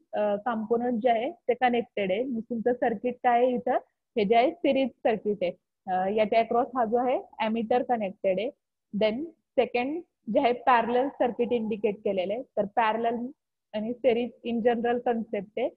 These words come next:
तर, अ, components are divided across several, अ, different loops. Current has a number of different paths to flow. That is defined as a parallel circuit. तर इथं काय,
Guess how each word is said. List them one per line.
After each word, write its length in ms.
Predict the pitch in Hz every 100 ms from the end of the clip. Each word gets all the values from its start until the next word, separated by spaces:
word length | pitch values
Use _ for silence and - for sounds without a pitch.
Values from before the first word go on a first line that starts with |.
| _ _ _ -
तर, 220 | 202 254 - _ -
अ, 80 | 196 -
components 680 | 220 220 214 233 247 277 240
are 180 | 220 277 - 208
divided 440 | 254 226 226 240 247
across 480 | 226 - 220 233 339 _ _ _ _ _
several, 440 | 262 226 214 240 302 294 _
अ, 160 | 208 208
different 480 | 202 247 240 240 240
loops. 360 | 226 214 302 - _ _ _ _ -
Current 280 | 233 226 254 240
has 140 | 220 220 - _ _ 214
a 100 | 220
number 260 | 220 220
of 460 | 233 285 - - 202
different 400 | 233 202 240 247 -
paths 400 | 214 240 - -
to 40 |
flow. 340 | 208 - 214 269 - _ _ 208
That 160 | 202
is 80 | 240
defined 500 | 220 233 233 214 220 208
as 100 | 214
a 60 |
parallel 600 | 359 - - 220 220 220
circuit. 440 | 247 - 202 - 190 -
तर 100 | 208
इथं 180 | 208 240
काय, 200 | 247